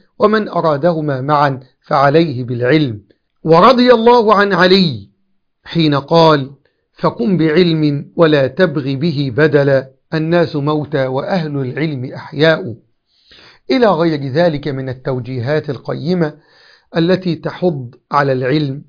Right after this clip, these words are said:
وترغب فيه وتبين منزلته الكبرى عند الله وعند الناس. والمربي لا يعدم الوسائل في تلقين ولده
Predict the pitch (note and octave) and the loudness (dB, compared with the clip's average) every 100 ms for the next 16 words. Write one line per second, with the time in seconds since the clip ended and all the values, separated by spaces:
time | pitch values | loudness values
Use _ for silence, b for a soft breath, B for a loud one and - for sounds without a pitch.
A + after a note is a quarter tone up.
0 | _ - C3 - - D#3+ C#3 C3+ B2 B2 | _ -8 -8 -6 -4 -4 -4 -6 -6 -8
1 | G3+ G3 E3 - - D#3 D3+ F3 F#3+ D3+ | -4 -2 -4 -6 -6 -6 -2 -2 -2 -2
2 | D#3 D3+ D3 D3 b b b b b - | 0 0 -2 -6 b b b b b -4
3 | F3 E3+ C3+ A3 E3+ F3 C#3+ C3+ - E3+ | -2 -2 -2 0 0 -2 -6 -6 -4 -4
4 | C#3 C#3 C#3 D3 C#3 C3+ B2 C3+ C3 B2+ | -2 0 -2 -2 -2 -2 0 0 0 -2
5 | - - D3+ D3+ D#3 C3 B2 D3+ G3+ G3 | -10 -4 -2 0 -2 -4 -2 2 2 0
6 | F#3+ _ _ _ _ - F3+ D#3+ D3+ D#3+ | -6 _ _ _ _ -6 -2 0 0 -2
7 | D3+ B2+ D3 D3 - _ _ D3 D3 C#3+ | -4 -4 -6 -6 -10 _ _ -6 -4 -2
8 | E3 D#3 C3+ C3 C3 C3 - D3+ C3 C3 | -2 -2 -6 -6 -8 -10 -10 -6 -4 -4
9 | - D#3+ D3+ C#3 A2+ D3+ B2+ - D3 B2+ | -2 0 0 -6 -10 -8 -8 -8 -12 -10
10 | - F#3 F3 C#3+ C#3+ D#3+ C#3 C3+ | -6 -4 -4 -2 0 0 -4 -8